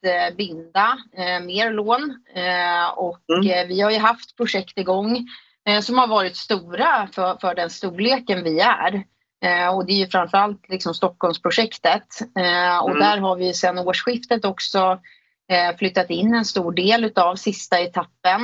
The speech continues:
Speaker 1: Eh, så att nu är det ju hundranio lägenheter kvar som kommer här i mars.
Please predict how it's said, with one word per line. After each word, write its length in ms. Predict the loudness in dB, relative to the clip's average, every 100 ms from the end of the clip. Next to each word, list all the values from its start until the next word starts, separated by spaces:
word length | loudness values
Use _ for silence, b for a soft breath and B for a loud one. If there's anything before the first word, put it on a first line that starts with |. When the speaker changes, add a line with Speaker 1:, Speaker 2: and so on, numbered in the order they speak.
| -4 -10 -4
Speaker 1:
Eh, 400 | -2 0 0 -2
så 140 | -2
att 160 | -4 0
nu 220 | -2 0
är 140 | 0 0
det 60 |
ju 100 | 0
hundranio 680 | -2 -2 0 0 0 0 2
lägenheter 640 | 4 2 0 0 0 -4
kvar 300 | -2 2 2
som 320 | 0 -6 -8 -12
kommer 320 | _ -2 0 2
här 160 | 0
i 80 | 2
mars. 500 | -2 -2 -4 -4